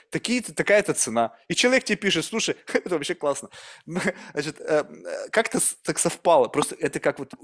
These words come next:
реальный мир, да, когда, значит, э, одна компания наняла нас рассослать какой-то дом, не помню где уже, в общем, не принципиально, какой-то там wealthy neighborhood. Вот, и цена явно была завышена.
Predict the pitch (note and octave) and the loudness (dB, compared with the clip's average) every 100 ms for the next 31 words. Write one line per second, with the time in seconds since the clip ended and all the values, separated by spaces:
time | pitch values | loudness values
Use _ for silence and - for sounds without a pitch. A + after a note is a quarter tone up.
0 | - D3+ C3+ F3 F#3+ D#3+ C#3 G#2+ G2 C3+ | -14 0 4 4 2 -4 -4 -2 0 0
1 | - - - - D#3 D3+ - - _ D3 | -2 -20 -12 2 4 4 2 -20 _ -4
2 | C#3+ C3+ - _ _ _ _ _ - B3 | -2 -4 -8 _ _ _ _ _ -8 -6
3 | - G#2 G#2 - C3 C3+ E3 E3+ - A2+ | -4 -2 -2 -2 -2 2 2 2 2 2
4 | G#2 G#2+ B2 C3+ C#3+ F3+ A#2+ G2+ - B2+ | 2 -2 -2 2 4 4 2 -2 -4 -6
5 | A#2+ - - D#3 - C3 D3 C3+ A#2+ A#2+ | -4 -2 2 2 0 -2 -2 -2 2 2
6 | G#2 - G2 G2+ C3+ A2 F2+ F#2+ E2+ E2 | 0 -10 -12 -4 -2 -2 -6 -8 -8 -12
7 | F#2 _ _ _ _ D#3+ - C3 C3 B2 | -20 _ _ _ _ -2 -2 -2 -6 -6
8 | - A2+ F#2+ F2 - F#3+ A3 C3 G#2 F#2 | 0 0 0 -4 -6 -2 -2 0 -2 -2
9 | E2+ _ - A#2 C#3 A2 G#2 F2+ F2+ F#2+ | -12 _ 0 2 2 0 -4 -4 -6 -12
10 | - - - - C#3 D3 C#3 - E3+ D#3+ | -12 -14 -14 -10 4 4 4 -2 2 2
11 | - - - F3+ G3+ E3 F3 C#3+ C#3+ C3 | 2 0 2 4 4 4 2 0 0 0
12 | C3+ B2 - F2 | -2 -4 -8 -10